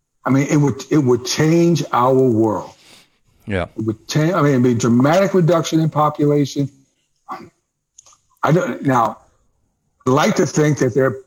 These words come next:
Speaker 1: people in the U S would say, "Well, you know, masks are really a good idea." <laughs>
Speaker 2: So
Speaker 1: But,
Speaker 2: is
Speaker 1: um,
Speaker 2: there a,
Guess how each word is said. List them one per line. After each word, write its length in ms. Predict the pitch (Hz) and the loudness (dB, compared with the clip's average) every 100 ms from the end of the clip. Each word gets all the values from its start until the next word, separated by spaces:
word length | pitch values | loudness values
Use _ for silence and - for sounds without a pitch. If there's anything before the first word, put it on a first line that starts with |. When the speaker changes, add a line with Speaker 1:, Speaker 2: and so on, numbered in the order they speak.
| - | -4
Speaker 1:
people 360 | 170 160 175 | -2 0 0
in 60 | 151 | 2
the 120 | 139 147 | 2 2
U 120 | 147 | 2
S 180 | 156 151 | 2 0
would 140 | 131 120 | -4 -2
say, 280 | 143 135 131 - _ _ | 0 0 -2 -8 _ _
"Well, 100 | - | 0
you 100 | 143 | 2
know, 140 | 139 135 | 2 2
masks 420 | 131 147 156 139 | 2 2 0 0
are 60 | 135 | 0
really 320 | 127 143 131 | 2 2 2
a 60 | 117 | 2
good 200 | 120 127 | 2 0
idea." 640 | 110 110 127 120 95 - - _ - - - - - | 2 0 0 0 0 -2 -6 _ -20 -20 -20 -20 -6
<laughs> 480 | 233 220 - - - - 123 113 - _ _ _ _ 147 151 | -4 -4 -8 -12 -16 -14 -12 -12 -14 _ _ _ _ -4 -4
Speaker 2:
So 220 | - 170 | 0 2
Speaker 1:
But, 160 | 160 147 | 2 2
Speaker 2:
is 80 | 131 | 2
Speaker 1:
um, 80 | 135 | 2
Speaker 2:
there 280 | 185 202 | 2 0
a, 80 | 147 | -2